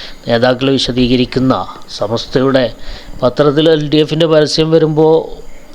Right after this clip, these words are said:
അസഹിഷ്ണുതപ്പെട്ടിട്ട് കാര്യമുണ്ടോ? ഒരിക്കലും കാര്യമല്ല. നേരെ മറിച്ച് ആ സ്പേസ് നമ്മൾ ഉപയോഗപ്പെടുത്താൻ ശ്രമിക്കണം. അതിനു വേണ്ടിയിട്ട് ആ സ്പേസ്,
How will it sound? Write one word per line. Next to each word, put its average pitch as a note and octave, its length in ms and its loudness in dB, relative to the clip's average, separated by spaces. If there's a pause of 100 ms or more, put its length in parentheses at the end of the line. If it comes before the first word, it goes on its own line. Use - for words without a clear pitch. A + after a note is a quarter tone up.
അസഹിഷ്ണുതപ്പെട്ടിട്ട് D3+ 1160 0
കാര്യമുണ്ടോ? C#3+ 420 0 (1300)
ഒരിക്കലും A#2 480 2
കാര്യമല്ല. G#2+ 360 -2 (440)
നേരെ A#2+ 240 2
മറിച്ച് D3 300 0
ആ - 20 2 (100)
സ്പേസ് D#3 560 2 (380)
നമ്മൾ C3 200 2 (120)
ഉപയോഗപ്പെടുത്താൻ B2+ 760 2
ശ്രമിക്കണം. - 400 -8 (1200)
അതിനു E3 340 2
വേണ്ടിയിട്ട് D3+ 460 2 (160)
ആ - 20 4 (120)
സ്പേസ്, C#3+ 520 2